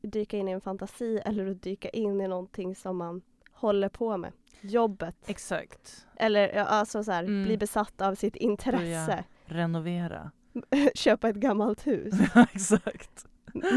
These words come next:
Speaker 1: Måla tennsoldater.
Speaker 2: Det är så här, mm, jobbig period, vad ska jag göra? Köpa ett gammalt hus,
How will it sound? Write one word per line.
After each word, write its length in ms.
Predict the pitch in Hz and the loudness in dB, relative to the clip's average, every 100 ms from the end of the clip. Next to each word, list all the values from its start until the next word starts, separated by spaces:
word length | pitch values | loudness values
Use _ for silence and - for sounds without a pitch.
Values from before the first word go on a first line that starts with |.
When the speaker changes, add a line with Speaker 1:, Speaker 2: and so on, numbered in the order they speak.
| 247 | 8
Speaker 1:
Måla 420 | 240 220 214 208 | 8 8 6 2
tennsoldater. 1080 | - 240 214 196 214 208 262 247 - - - - | 2 2 2 0 -4 0 0 0 -6 -10 -10 -14
Speaker 2:
Det 80 | 180 | -10
är 40 | 180 | -10
så 120 | 175 | -6
här, 140 | 156 - | -6 -6
mm, 300 | 202 214 226 208 | -6 -2 -2 0
jobbig 320 | 208 196 185 | 0 0 0
period, 400 | 190 185 185 180 | 0 2 0 -2
vad 180 | 196 202 | -2 -2
ska 140 | - | 0
jag 100 | 185 | 0
göra? 640 | 185 185 170 165 165 165 - _ - - - - - - _ _ | 2 2 2 0 0 0 -4 _ -20 -20 -20 -20 -20 -20 _ _
Köpa 340 | - 185 185 | -4 -2 -2
ett 60 | 165 | -2
gammalt 520 | 190 185 175 165 - | 2 2 2 -2 -2
hus, 560 | 165 160 170 - - | -2 -2 -4 -8 -12